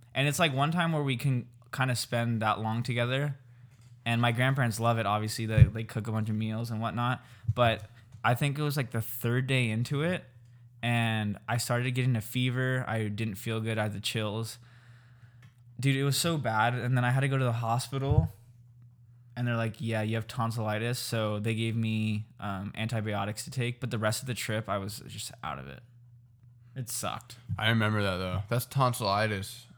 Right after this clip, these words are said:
Speaker 2: I've never had
Speaker 1: But
Speaker 2: that.
Speaker 1: you ever get those tonsil stones? Uh,
Speaker 2: Nope.
Speaker 1: maybe it's just me 'cause my tonsillitis. But, like, there's these little stones that, like, build up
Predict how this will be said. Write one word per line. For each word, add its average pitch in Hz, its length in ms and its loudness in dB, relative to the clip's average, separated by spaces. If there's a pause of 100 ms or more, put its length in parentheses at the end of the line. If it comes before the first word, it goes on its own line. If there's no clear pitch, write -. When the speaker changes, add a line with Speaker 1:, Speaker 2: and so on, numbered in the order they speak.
(1200)
Speaker 2:
I've 110 140 -2
never 107 220 0
had 98 220 0
Speaker 1:
But 143 160 2
Speaker 2:
that. 151 60 0
Speaker 1:
you 170 80 2
ever 185 140 0
get 208 100 -4
those 196 160 -2
tonsil 139 400 -2
stones? 175 520 -4 (220)
Uh, 113 60 2
Speaker 2:
Nope. 123 80 6
Speaker 1:
maybe 147 220 4
it's 185 80 0
just 170 160 0
me 135 160 2
'cause 123 160 0
my 117 100 0
tonsillitis. 110 600 -2
But, 123 160 -4
like, 117 160 -2
there's 123 180 -2
these 127 200 -2
little 120 220 0
stones 117 540 -2
that, 110 120 -4
like, 104 220 -6
build 110 240 -4
up 101 280 -4